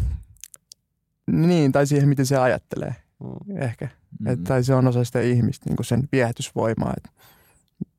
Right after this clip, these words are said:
Speaker 1: tavallaan, et
Speaker 3: Niin, tai se luo ainakin semmoisen pohjan sille, että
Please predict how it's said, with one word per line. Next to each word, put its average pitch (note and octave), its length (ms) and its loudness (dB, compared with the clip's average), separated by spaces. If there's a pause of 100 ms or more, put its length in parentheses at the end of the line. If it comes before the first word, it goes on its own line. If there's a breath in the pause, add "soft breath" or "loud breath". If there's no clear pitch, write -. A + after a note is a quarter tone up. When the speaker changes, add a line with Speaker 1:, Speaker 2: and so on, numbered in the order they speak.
Speaker 1:
tavallaan, C3+ 400 -2
et C3+ 120 -8 (280)
Speaker 3:
Niin, G#2+ 260 4
tai A2 160 4
se A#2 80 -2
luo A#2+ 100 2
ainakin B2 260 0
semmoisen C3+ 280 0
pohjan G2+ 480 0
sille, C2+ 300 -4
että - 220 -4